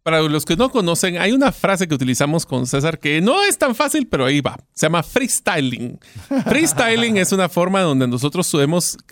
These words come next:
Speaker 1: pues, tratado de romper este cu-, de-, tema del descontrol. Nosotros usualmente cuando viajamos con César nos gusta tener la planificación completa de a dónde vamos a ir, qué actividades vamos a hacer,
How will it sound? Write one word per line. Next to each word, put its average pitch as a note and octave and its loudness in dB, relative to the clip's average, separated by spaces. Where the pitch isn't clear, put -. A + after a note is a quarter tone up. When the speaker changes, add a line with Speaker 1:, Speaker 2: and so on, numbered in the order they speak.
Speaker 1:
pues, C3 -2
tratado E3+ 2
de F#3 2
romper C#3 0
este C#3 -2
cu-, D#3+ -8
de-, C#3 -2
tema C#3+ -2
del C3+ 0
descontrol. C#3+ 0
Nosotros E3+ 2
usualmente F#3 2
cuando F#3 0
viajamos C#3 0
con C3 0
César F3 0
nos C3 0
gusta D3 -4
tener C3+ 0
la E3 -2
planificación E3+ -2
completa E3 0
de B2+ 2
a A2+ 0
dónde D3+ 2
vamos C#3 0
a A2+ 0
ir, D3+ 0
qué C4 2
actividades D3+ 2
vamos D3 -2
a A#2 -2
hacer, E3 0